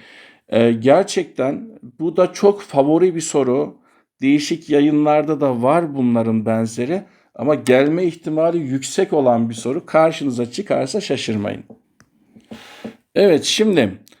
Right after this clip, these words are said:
sıradaki sorumuzda bakın orada bir kırmızı doğru boyunca bir katlamadan bahsediyoruz. Dokuzgen katlanıyor, e, ve daha sonrasında orada belli çizimler yapılmış.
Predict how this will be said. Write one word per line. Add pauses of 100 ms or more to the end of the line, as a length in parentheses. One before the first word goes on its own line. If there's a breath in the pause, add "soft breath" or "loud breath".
(100)
sıradaki
sorumuzda
bakın
orada
bir
kırmızı
doğru
boyunca
bir
katlamadan
bahsediyoruz. (720 soft breath)
Dokuzgen
katlanıyor, (600 soft breath)
e,
ve
daha
sonrasında
orada
belli
çizimler
yapılmış.